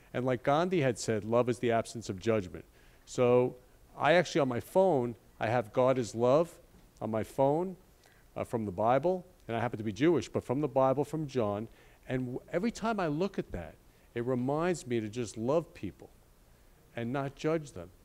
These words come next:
Like, what kind of a world would we be in if we just all loved each other? And so I'm gonna take calls, and also we're gonna take Facebook,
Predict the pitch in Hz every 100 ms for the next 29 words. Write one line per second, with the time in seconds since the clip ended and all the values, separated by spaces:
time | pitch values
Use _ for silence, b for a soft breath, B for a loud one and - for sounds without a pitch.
0 | _ - _ - 117 - 160 185 - 262
1 | 247 185 131 139 147 131 120 117 117 92
2 | 120 123 101 87 85 - b b b 107
3 | 120 123 123 - - 120 127 127 135 -
4 | - - 110 101 107 104 101 - - 101
5 | 98 - 107 95 82 76 - b b b
6 | b b b 117 120 - 139 131 - -
7 | 151 202 254 240 - 180 - - 156 151
8 | 156 147 - - 131 123 139 135 143 120
9 | 123 - 131 - 156 160 - - 107